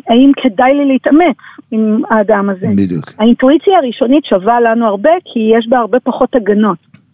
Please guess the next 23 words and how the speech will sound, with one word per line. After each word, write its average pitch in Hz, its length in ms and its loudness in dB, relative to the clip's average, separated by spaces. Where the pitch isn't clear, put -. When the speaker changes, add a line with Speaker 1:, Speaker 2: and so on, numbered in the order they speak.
Speaker 1:
מה 277 80 0
שקורה 302 320 0
אחר 381 280 -2
כך, 302 160 -4
אני 226 140 -2
כבר 214 100 -2
אומרת 233 340 0
לעצמי, 240 320 0
"אוקיי, 208 680 0
כדאי 226 240 0
לי 233 100 0
להשתדל, 220 720 0
כדאי 208 240 0
לי 208 100 4
לסלוח, 247 680 2
אני 220 140 -2
מבין 247 200 2
שזה 269 240 0
פחות 269 300 0
נחמד." 247 500 0
ולכן, 349 560 2
הרושם 277 420 0
הראשוני 262 640 2